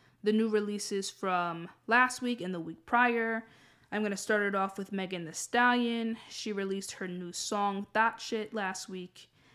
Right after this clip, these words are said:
And before I get into the song, I noticed on Spotify that the song isn't listed under fifteen oh one, just three hundred Entertainment. So I wonder if Meg is out of her deal with fifteen oh one.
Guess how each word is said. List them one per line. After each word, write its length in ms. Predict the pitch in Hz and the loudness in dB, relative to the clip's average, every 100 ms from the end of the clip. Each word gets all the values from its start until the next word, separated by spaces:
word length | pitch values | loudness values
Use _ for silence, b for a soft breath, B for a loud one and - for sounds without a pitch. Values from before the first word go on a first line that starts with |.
| b - | b 0
And 160 | 311 | 2
before 300 | 320 320 302 | 4 2 4
I 180 | 277 240 | 6 4
get 320 | 220 226 220 233 | 2 0 0 0
into 300 | 226 - 202 | -2 -2 -6
the 100 | 185 | -6
song, 480 | - 202 180 170 - | -4 -2 -2 -6 -8
I 100 | 190 | -4
noticed 480 | 196 240 311 339 262 | 0 2 2 0 -2
on 120 | 226 | -4
Spotify 680 | - 208 208 208 196 180 | 0 2 2 0 0 0
that 180 | 180 190 | -2 -6
the 80 | 180 | -10
song 380 | - 196 190 190 | -6 -2 0 -2
isn't 260 | 190 170 | -4 -6
listed 320 | 175 190 190 - | -8 -10 -10 -8
under 240 | 185 175 | -8 -8
fifteen 480 | - 190 - - 190 | -8 -10 -8 -6 -6
oh 80 | 175 | -6
one, 400 | 175 180 180 226 b b _ | -6 -4 -4 -6 b b _
just 300 | 220 220 - | 0 2 -2
three 160 | 220 | -4
hundred 320 | 214 208 196 170 | -2 -2 -4 -6
Entertainment. 720 | 180 - - 208 208 240 247 B B | -10 -12 -10 -6 -4 -4 -8 B B
So 160 | - - | -8 0
I 120 | 208 | 2
wonder 340 | 208 262 285 269 | 2 0 2 0
if 280 | 220 220 | -2 -4
Meg 600 | 202 185 185 185 180 190 - _ _ - | -6 -4 -2 -2 -4 -10 -12 _ _ -8
is 160 | 196 | -4
out 180 | 190 202 | 0 0
of 140 | 190 | -2
her 160 | - 190 | -6 -8
deal 320 | 180 190 208 | -6 -4 -2
with 180 | 226 247 | -2 -2
fifteen 400 | - 254 - 247 | -2 -4 -2 -2
oh 80 | 247 | 0
one. 440 | 240 233 240 277 | -2 -2 -4 -6